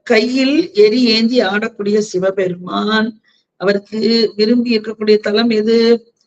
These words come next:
இல்லையா, என்று சொல்லும் போது, இறைவருக்கு இடம் இன வண்டு இசை முரல, இல்லையா, வண்டு கூட்டங்கள்லாம் இசைப்படுது. பாருங்க, நம்மை விட, ஆறறிவை விட குறைவா தான் இருக்கு,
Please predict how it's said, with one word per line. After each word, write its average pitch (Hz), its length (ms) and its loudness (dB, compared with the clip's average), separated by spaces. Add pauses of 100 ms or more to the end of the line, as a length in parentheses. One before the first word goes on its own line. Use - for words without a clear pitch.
(300)
இல்லையா, 247 480 0
என்று 214 260 2
சொல்லும் 214 380 0
போது, 202 200 2
இறைவருக்கு 214 500 0
இடம் 202 560 -2
இன 269 600 0 (580)
வண்டு 262 800 0
இசை 240 420 2
முரல, 190 680 0
இல்லையா, 220 240 -4
வண்டு 247 420 -2
கூட்டங்கள்லாம் 214 720 0 (440)
இசைப்படுது. 202 460 -2
பாருங்க, 233 400 -6
நம்மை 240 400 0
விட, 247 260 0
ஆறறிவை 240 560 0
விட 233 280 -4
குறைவா 240 460 0
தான் 254 200 -2
இருக்கு, 226 460 -2